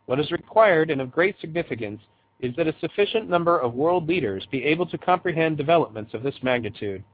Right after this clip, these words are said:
The degree to which we can comprehend such developments will determine our chances of survival. <coughs> Technological change occurs less rapidly in lesser developed countries.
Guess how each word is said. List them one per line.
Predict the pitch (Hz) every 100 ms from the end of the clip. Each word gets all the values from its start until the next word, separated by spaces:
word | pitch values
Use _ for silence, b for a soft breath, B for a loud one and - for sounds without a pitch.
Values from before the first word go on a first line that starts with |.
| _ _ _ _ _ _ _
The | 151
degree | 151 156 233
to | 262
which | 202 185 -
we | 170
can | - 160 -
comprehend | - 185 180 160 165 160
such | - 143 -
developments | 147 151 156 151 151 -
will |
determine | 127 135 - 180 120
our | 113
chances | 117 151 147 135 131
of | 127
survival. | - 127 143 127 104 92 _ _ _ _ _ _
<coughs> | 1077 1077 - - - - _ _ _ _ _ _ _ _
Technological | - 202 240 226 202 196 180
change | 170 185 156 135
occurs | 151 - 165 160
less | 160 185 -
rapidly | 170 170 - 120 110 117 123
in | 127
lesser | 123 139 165
developed | 143 127 123 120
countries. | - 170 - 98